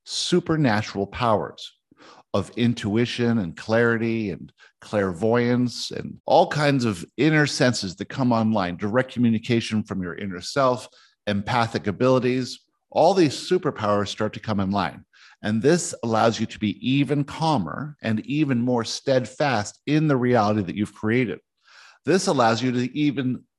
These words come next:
even go deeper into this reality, to see it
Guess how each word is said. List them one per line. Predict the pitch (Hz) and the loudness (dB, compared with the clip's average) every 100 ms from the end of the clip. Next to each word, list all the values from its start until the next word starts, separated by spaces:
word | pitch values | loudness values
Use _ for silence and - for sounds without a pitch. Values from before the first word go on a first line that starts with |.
| _ _ - | _ _ -6
even | 147 143 135 | -2 0 0
go | 120 127 | 2 2
deeper | 101 - 180 196 120 107 | 0 -2 0 2 0 -2
into | 123 120 | -2 -2
this | 101 92 - | -4 -8 -6
reality, | 107 101 92 80 | -2 -2 -4 -10
to | - | -14
see | 107 - 135 | -12 -4 0
it | 127 | 0